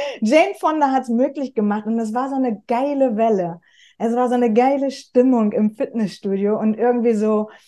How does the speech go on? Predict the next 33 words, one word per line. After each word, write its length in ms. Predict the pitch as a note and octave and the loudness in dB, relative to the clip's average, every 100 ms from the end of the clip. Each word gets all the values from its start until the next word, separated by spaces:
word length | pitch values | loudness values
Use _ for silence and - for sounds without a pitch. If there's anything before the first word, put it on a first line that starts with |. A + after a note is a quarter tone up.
| _ _ _ _ | _ _ _ _
und 180 | C4+ G#3+ | -2 0
da 100 | G3 | 2
bin 140 | A3 | 2
ich 160 | B3+ B3 | 0 0
groß 300 | C4+ A4+ - | 0 0 -4
geworden 380 | G3 F#3 F3+ | -6 -4 -4
und 180 | F#3+ G3 | -6 -4
irgendwann 600 | G#3 A3 B3 A#3 B3 B3+ B3+ _ _ _ _ _ _ | 0 2 2 -2 -2 -4 -6 _ _ _ _ _ _
war 180 | - B3 | 0 0
es 100 | C#4 | 0
mir 160 | C#4 C#4 | -2 -2
zu 180 | C#4 B3 | 0 0
wenig 420 | D4 F#4 A3 G#3 | 0 0 -2 -2
und 80 | G3 | -4
dann 180 | G3+ G3 | -2 -2
dachte 300 | G#3+ A#3+ D4 | -2 -4 -10
ich 120 | C#4 | -6
nur 160 | C#4 | -4
so, 340 | C#4 C#4 C#4+ C#4+ _ _ _ _ _ _ _ _ | 0 2 0 -4 _ _ _ _ _ _ _ _
irgendwie 340 | - C4+ C4 C#4+ | 0 2 2 0
Einzelbetreuung, 760 | - F#3+ G#3+ D4 C#4 C4+ C4 | -2 -8 -8 -6 -6 -4 -4
das 180 | B3+ A#3+ | -2 -4
hat 160 | B3+ A3+ | -8 -6
richtig 360 | C4 - - | -6 -6 -8
Spaß 380 | - C4 D#4 E4 | -6 -8 -6 -8
gemacht, 320 | A#3 G#3 G#3 | -4 -4 -4
weil 100 | G#3+ | -4
ich 100 | G3+ | -4
dann, 320 | G#3 G#3+ G#3+ G#3+ _ _ | -2 -2 -2 -4 _ _
dann 280 | - C4 C4 | -4 -2 0
hatte 140 | B3+ A#3+ | -2 -6
ich 100 | G#3+ | -6
dieses 480 | A3 G#3+ G#3+ - | -6 -6 -8 -12